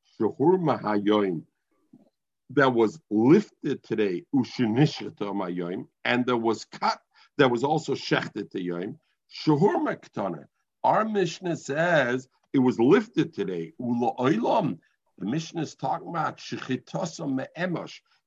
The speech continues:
that the Shechita was yesterday. Meaning, when does Beis Shammai say it's a problem? Maybe Beis Shammai really holds like Rabbi Yehuda.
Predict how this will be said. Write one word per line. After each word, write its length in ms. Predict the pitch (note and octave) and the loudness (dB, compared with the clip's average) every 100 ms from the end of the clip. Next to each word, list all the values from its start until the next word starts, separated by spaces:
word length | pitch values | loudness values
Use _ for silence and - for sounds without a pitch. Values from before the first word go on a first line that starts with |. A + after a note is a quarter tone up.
| - | -4
that 160 | G#3 | -4
the 60 | - | -4
Shechita 680 | - - - B3+ C4+ A3 F#3 | -8 -8 -6 -4 -4 -4 -4
was 320 | D3 C3+ D#3 - _ _ | -4 -6 -10 -20 _ _
yesterday. 800 | B2+ F3 G#3 - E3 B2 F#2 D2 _ _ _ _ _ _ | -4 0 0 -2 -4 -4 -4 -12 _ _ _ _ _ _
Meaning, 440 | G2+ A#2+ A#2+ C3 - _ | -2 0 2 0 -2 _
when 360 | A2+ F#3 D4+ G4+ | -4 0 2 2
does 180 | F4+ A#3+ | 0 0
Beis 260 | A3+ F3+ | 0 -2
Shammai 360 | - F#3 E3+ C#3+ | 2 2 4 2
say 260 | - C3+ | 2 0
it's 120 | C3+ B2 | 0 -2
a 60 | |
problem? 540 | - A#2 A2 F#2+ E2 - - | -4 0 2 0 -4 -10 -4
Maybe 540 | D3+ G3 B3 B3 A#3+ | 0 2 2 -2 -4
Beis 240 | G#3+ F#3 | -4 -6
Shammai 340 | - F3 F#3+ G3 | -4 -2 0 2
really 380 | E3 D#3+ F3 D#3+ | 2 0 2 2
holds 320 | C#3+ E3+ D3 | 2 0 0
like 180 | D3 C3+ | -2 -2
Rabbi 200 | B2 A#2 | -2 4
Yehuda. 340 | C3 A2 E2+ | 4 2 -4